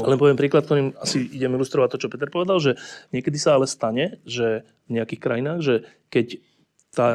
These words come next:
ten mainstream, tie, tie politické strany, ľavé aj pravé, <clears throat> sú pokazené a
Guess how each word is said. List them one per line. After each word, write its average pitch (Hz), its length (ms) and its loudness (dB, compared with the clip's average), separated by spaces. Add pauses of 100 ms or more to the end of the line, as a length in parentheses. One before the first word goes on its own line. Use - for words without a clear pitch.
(120)
ten 120 160 -4
mainstream, 127 480 2
tie, 120 240 2
tie 123 200 -2
politické 127 360 -2
strany, 131 320 0
ľavé 131 320 6
aj 117 80 2
pravé, 147 240 8 (280)
<clears throat> - 280 -12
sú 143 240 4 (440)
pokazené 175 600 6
a 156 80 4